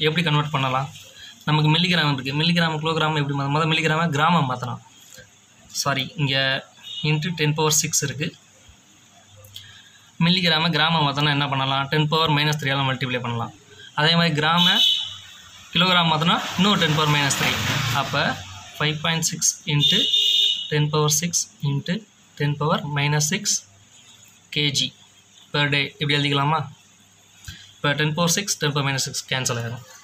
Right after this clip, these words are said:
அப்ப நமக்கு எவ்வளோ கேஜி கிடைச்சிருக்கு? ஃபைவ் பாயிண்ட் சிக்ஸ் கேஜி per day கிடைச்சிருக்கு. இதுதான் total chlorine dosage. இப்ப நமக்கு chlorine dosage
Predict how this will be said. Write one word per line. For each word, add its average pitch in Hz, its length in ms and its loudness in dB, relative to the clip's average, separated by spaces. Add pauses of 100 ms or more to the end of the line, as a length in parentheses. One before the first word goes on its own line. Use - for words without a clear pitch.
(300)
அப்ப 139 180 -2
நமக்கு 139 240 -2
எவ்வளோ 156 160 0 (100)
கேஜி 143 240 -2
கிடைச்சிருக்கு? 139 400 -4 (680)
ஃபைவ் 143 220 -2
பாயிண்ட் 147 200 0
சிக்ஸ் 185 240 -4 (220)
கேஜி 123 280 -4 (720)
per 143 120 0 (120)
day 175 80 0 (960)
கிடைச்சிருக்கு. 120 420 -4 (600)
இதுதான் 170 340 0 (300)
total 175 360 2 (120)
chlorine 147 340 2
dosage. 131 340 -2 (1040)
இப்ப 151 140 0
நமக்கு 151 260 2
chlorine 214 340 4
dosage 170 260 2